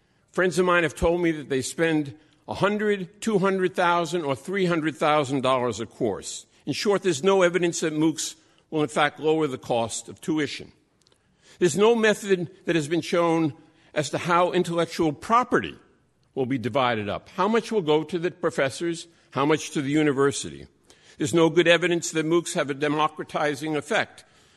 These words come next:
<clears throat> as much as they might be desirable to have a democratizing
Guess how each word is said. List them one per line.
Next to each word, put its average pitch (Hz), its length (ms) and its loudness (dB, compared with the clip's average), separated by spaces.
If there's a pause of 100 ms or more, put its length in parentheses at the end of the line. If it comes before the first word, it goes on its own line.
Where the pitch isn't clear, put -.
(120)
<clears throat> - 420 -14
as 147 440 2
much 190 240 2
as 151 100 2
they 156 140 2
might 151 280 2
be 131 120 -4
desirable 147 880 2
to 127 100 -8
have 110 240 -6
a 110 40 -6
democratizing 92 920 -8